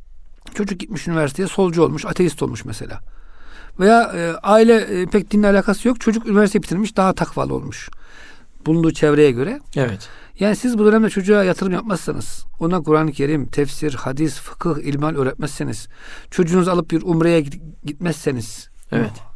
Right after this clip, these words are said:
Speaker 1: e, bu çocuk ne olacak? İleride, e, dine, imana yabancı, böyle hatta İslam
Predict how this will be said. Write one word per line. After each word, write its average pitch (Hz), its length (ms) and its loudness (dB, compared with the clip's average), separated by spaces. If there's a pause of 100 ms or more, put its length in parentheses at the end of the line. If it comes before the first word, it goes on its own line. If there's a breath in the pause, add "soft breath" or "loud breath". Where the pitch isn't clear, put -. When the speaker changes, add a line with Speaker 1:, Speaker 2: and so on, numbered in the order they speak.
(480 loud breath)
Speaker 1:
e, - 100 -4
bu 180 40 -6
çocuk 262 220 -2
ne 294 40 8
olacak? 302 460 4 (1200)
İleride, 233 520 4 (640 soft breath)
e, 156 140 -4
dine, 208 260 6
imana 196 340 4
yabancı, 165 640 4 (840 soft breath)
böyle 196 440 4
hatta 196 480 -2
İslam 196 460 -2